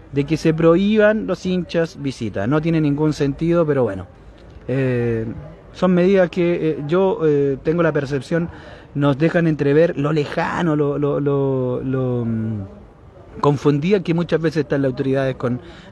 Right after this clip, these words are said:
respecto a lo que realmente pasa en nuestro país. Novecientos cincuenta personas, lo decía el colega también, es el aforo para hoy.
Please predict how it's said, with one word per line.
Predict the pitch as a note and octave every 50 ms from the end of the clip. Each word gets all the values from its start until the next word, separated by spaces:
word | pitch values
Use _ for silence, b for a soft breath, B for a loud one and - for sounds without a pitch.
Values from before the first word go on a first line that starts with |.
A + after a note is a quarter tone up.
| - -
respecto | - A#2+ - - C#3+ A#2+ - C#3
a |
lo | B2 B2
que | A#2+ B2+
realmente | A#2 A#2 B2+ B2 B2+ C3 B2+ B2+ B2+ A#2+ - A#2
pasa | A2+ A#2+ A#2+ - - B2 A2+ A2 B B B B B B B -
en | A#2+ B2
nuestro | C3+ - - C3+ B2+ A#2
país. | C3+ B2+ A2+ G2+ - -
Novecientos | D#3+ F3 F#3+ G3+ - A#3 G#3 A3
cincuenta | - G#3+ F#3 A#3 A#3 A3 B3 A3+
personas, | A3+ G#3+ - B3+ B3 A#3+
lo | A#3 G#3
decía | G3+ F#3 - G#3+
el | G#3 G3
colega | - G3 G3+ G3+ G#3 G3
también, | G3 F#3+ G3 G3+ G3
es | F#3 -
el | F3+ F3+
aforo | E3+ - - F#3+ F#3+ F#3+ F3+
para | E3+ E3+ D#3+ E3+ G3+
hoy. | A3+ - - -